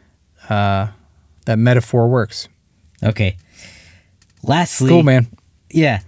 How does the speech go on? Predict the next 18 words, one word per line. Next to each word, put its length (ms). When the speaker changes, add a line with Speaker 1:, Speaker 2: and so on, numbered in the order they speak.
Speaker 2:
not 220
much 200
of 80
a 60
theme, 420
but 120
a 60
weakness 460
of 60
the 80
film 240
that 80
I 60
think 220
you 60
forgot 280
to 80
mention. 500